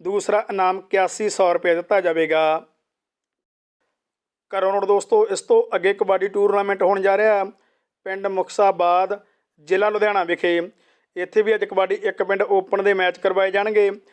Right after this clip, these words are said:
ਇੱਕ ਟੀਮ ਵਿੱਚ ਤਿੰਨ ਪਲੇਅਰ ਬਾਹਰੋਂ ਖੇਡ ਸਕਦੇ ਹਨ। ਪਹਿਲਾ ਇਨਾਮ ਇਕਵੰਜਾ ਹਜ਼ਾਰ ਰੁਪਇਆ, ਦੂਸਰਾ ਇਨਾਮ ਇਕਤਾਲੀ ਹਜ਼ਾਰ ਰੁਪਇਆ ਤੇ ਬੈਸਟਾਂ ਨੂੰ ਐਲ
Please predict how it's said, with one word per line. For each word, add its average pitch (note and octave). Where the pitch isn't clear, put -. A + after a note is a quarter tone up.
ਇੱਕ F#3+
ਟੀਮ G3
ਵਿੱਚ G3
ਤਿੰਨ F#3+
ਪਲੇਅਰ G3
ਬਾਹਰੋਂ F3+
ਖੇਡ F#3
ਸਕਦੇ E3+
ਹਨ। E3+
ਪਹਿਲਾ G3
ਇਨਾਮ G3
ਇਕਵੰਜਾ F#3
ਹਜ਼ਾਰ G#3+
ਰੁਪਇਆ, G3
ਦੂਸਰਾ G3
ਇਨਾਮ F#3+
ਇਕਤਾਲੀ F#3
ਹਜ਼ਾਰ G#3+
ਰੁਪਇਆ F#3+
ਤੇ F#3+
ਬੈਸਟਾਂ F#3
ਨੂੰ G3
ਐਲ F#3